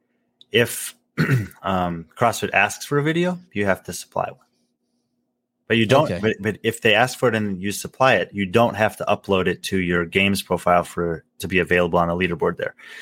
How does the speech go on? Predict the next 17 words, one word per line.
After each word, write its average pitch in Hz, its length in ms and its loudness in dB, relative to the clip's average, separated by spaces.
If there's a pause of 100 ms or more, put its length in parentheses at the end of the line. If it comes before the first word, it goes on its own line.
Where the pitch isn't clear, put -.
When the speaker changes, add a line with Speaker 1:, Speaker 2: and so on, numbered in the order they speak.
(1400)
Speaker 1:
Anyone 160 280 6
who's 139 160 6
doing 120 280 6
that 147 140 6
is 123 140 -2
doing 113 160 4
it 110 120 2
for - 100 -6
one 110 160 4
of 101 100 -2
two 98 140 -2
reasons, 101 400 0
either 95 160 2
because 95 320 -4
they 87 120 0
want 85 360 0
to 151 240 0